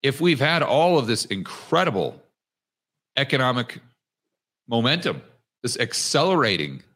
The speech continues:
economic momentum, we've seen an economic boom to the likes that, hey, we haven't seen in decades in the United States. I mean, it's an economic miracle.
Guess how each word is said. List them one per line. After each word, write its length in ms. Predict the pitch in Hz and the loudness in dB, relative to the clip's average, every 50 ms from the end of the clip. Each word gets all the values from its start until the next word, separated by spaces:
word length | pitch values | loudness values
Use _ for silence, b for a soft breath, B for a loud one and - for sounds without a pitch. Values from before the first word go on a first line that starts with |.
| _ _ - | _ _ -6
economic 460 | 127 120 - 120 117 117 120 117 - | -6 -4 -2 -2 -2 -2 -2 -2 -2
momentum, 520 | 113 110 107 117 139 170 180 - 78 - - _ _ _ _ _ _ _ - | 0 0 0 0 -2 -2 -4 -8 -10 -10 -12 _ _ _ _ _ _ _ -2
we've 160 | 131 135 - | -2 -2 0
seen 220 | - 160 151 143 | 0 -2 0 0
an 120 | 135 131 - | -2 -2 -2
economic 580 | 139 143 139 - 139 135 135 131 - 87 82 78 | -4 -4 -2 -2 -2 -2 0 -2 -4 -6 -6 0
boom 560 | 123 139 175 190 165 123 104 110 123 135 - - - _ _ _ _ _ _ _ _ _ _ _ | 2 2 2 2 2 0 0 -2 -4 -6 -10 -14 -20 _ _ _ _ _ _ _ _ _ _ _
to 100 | - 135 | -4 -2
the 80 | 123 120 | 0 0
likes 440 | 113 127 143 170 180 170 - - | 2 2 2 0 0 -2 -4 -4
that, 180 | - 123 - - - - - - - | -2 -2 -2 -4 -8 -20 -20 -10 -6
hey, 220 | 123 147 - 120 | -4 -2 -2 -2
we 160 | - 87 113 | -2 0 0
haven't 280 | 123 127 127 131 - - | 0 0 0 -4 -6 -8
seen 440 | - - 139 135 135 139 139 139 139 - | -8 -6 -2 -2 0 0 -2 -4 -4 -4
in 240 | 143 143 143 135 110 | -4 -4 -4 -4 -2
decades 760 | - 151 175 220 - - 131 104 71 62 123 - - - - _ _ - | -2 -2 -2 -2 -2 -2 -2 -2 -4 -6 -8 -12 -12 -14 -14 _ _ -8
in 100 | 113 120 | -6 -2
the 80 | 123 | -2
United 400 | 123 123 120 123 127 123 127 107 | 0 0 0 -2 -2 -2 -4 -6
States. 560 | - - 156 180 196 170 104 - - - - - _ _ _ _ _ - | -6 -4 -2 -2 -2 -2 -4 -6 -8 -12 -14 -14 _ _ _ _ _ -4
I 60 | 123 | -2
mean, 100 | 135 139 | 0 0
it's 140 | 143 139 - | 0 0 -2
an 140 | 147 147 - - | -2 -2 -2 -2
economic 480 | 151 151 - 147 139 131 131 147 143 - | -2 -2 0 -2 -2 0 -2 -2 -4 -4
miracle. 640 | 135 139 156 180 208 226 208 - - 98 76 - | -2 0 0 2 2 0 0 -2 -2 -4 -4 -6